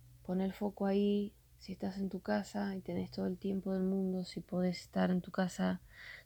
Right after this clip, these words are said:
tal vez podés trabajar desde tu casa, Y eso te, te da la comodidad de, de, bueno, de, de, de usar tu tiempo de otra forma y,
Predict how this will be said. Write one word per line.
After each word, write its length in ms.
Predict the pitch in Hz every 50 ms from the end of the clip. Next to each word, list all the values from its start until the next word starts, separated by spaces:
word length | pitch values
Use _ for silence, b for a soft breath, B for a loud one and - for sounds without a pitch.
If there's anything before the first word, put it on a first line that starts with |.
| B -
tal 140 | - 180 180
vez 160 | 185 180 - - - -
podés 200 | - 185 175 -
trabajar 400 | - 180 175 175 170 - 185 185
desde 180 | 180 175 175 165
tu 140 | - 185
casa, 580 | - - 202 190 - - 202 196 - 98 98 - B B B B B B B B B B B B B - - -
Y 140 | 185 175
eso 160 | 165 - 180 175
te, 320 | - 180 175 175 175 -
te 160 | - 170 170
da 100 | 175 175
la 120 | 175 175 170
comodidad 640 | - 175 175 175 175 175 180 196 220 240 254 247
de, 320 | 208 175 165 160 160 165 - b b b b b b b b b b b - - - - -
de, 100 | 208 196
bueno, 300 | 208 233 247 233 202 180
de, 200 | 175 170 170 170
de, 240 | 170 170 175 175 - -
de 120 | - 185
usar 240 | 180 175 - 220 208
tu 120 | - 208
tiempo 320 | 196 - 208 202 196 196 196
de 60 | 196
otra 200 | 190 - 202 190
forma 600 | - - 240 240 240 226 208 208 214 226 233 240
y, 400 | 226 190 175 175 170 175 175 -